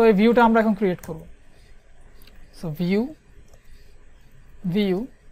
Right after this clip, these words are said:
equals এরর দেখাচ্ছে, alter enter, layout inflator dot from this dot inflate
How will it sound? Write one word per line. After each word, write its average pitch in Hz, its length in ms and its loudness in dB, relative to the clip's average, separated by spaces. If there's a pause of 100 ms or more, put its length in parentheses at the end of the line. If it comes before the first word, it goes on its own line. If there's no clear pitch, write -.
(920)
equals 190 420 -6 (180)
এরর 180 240 -4
দেখাচ্ছে, 190 300 -4 (260)
alter 175 280 -6
enter, 196 200 -4 (1700)
layout 190 540 0 (720)
inflator 190 520 -2 (480)
dot 170 260 -4 (460)
from 175 280 -4 (2750)
this 170 320 -8 (1300)
dot 170 280 -6 (240)
inflate 202 540 -8